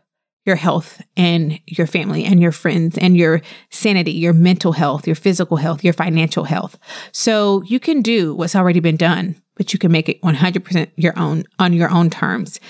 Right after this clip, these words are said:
That is number six. Number seven, when you show up consistently, good things will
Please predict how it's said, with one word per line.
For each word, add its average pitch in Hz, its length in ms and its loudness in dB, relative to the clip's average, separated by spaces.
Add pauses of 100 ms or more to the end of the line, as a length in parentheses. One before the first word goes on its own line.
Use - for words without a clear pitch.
(360)
That 180 180 -2
is 180 100 -4
number 175 220 4
six. - 440 -6 (640)
Number 202 380 4
seven, 254 560 -2 (400)
when 208 160 2
you 214 120 4
show 262 260 0
up - 180 -4
consistently, 269 920 -2 (360)
good 220 420 -2
things 208 480 0
will 180 440 2